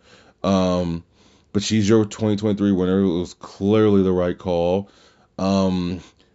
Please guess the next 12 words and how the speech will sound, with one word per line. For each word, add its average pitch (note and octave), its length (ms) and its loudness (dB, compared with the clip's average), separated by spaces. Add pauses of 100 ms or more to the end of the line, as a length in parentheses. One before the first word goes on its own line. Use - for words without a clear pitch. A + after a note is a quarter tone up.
(140)
I A2 100 -2
don't A#2+ 180 0
think B2+ 180 -2
it G2+ 120 -6
could A#2 180 -2
have G#2 100 0
been G2+ 220 -2
anybody F#2 680 -2
else. - 520 -16 (1500)
I G2+ 100 -4
just G#2 420 -4
don't G2 360 2